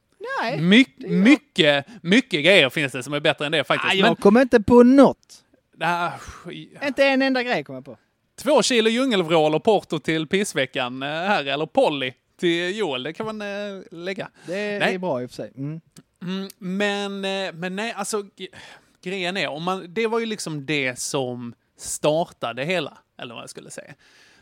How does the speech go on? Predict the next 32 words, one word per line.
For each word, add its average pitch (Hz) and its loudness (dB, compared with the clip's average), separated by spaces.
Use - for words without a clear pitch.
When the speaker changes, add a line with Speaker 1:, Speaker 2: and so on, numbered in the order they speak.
Speaker 2:
Men 151 -12
innan 196 -4
så, 190 -6
alltså 180 -6
jag 190 -2
har 165 -2
ju 196 -4
alltid, 147 -4
jag 156 -8
har 190 -4
alltid 196 -10
tyckt - -10
stand-up 143 -6
är 143 -10
så - -8
himla 147 -8
kul. 160 -8
För - -8
det 170 -2
är 170 -2
liksom, 156 -8
det, 170 -6
det 185 -2
här 202 2
har 190 -2
vi 196 -2
sagt 196 -4
flera 151 -2
gånger, 151 -4
men 139 -8
att 160 -8
det 202 -6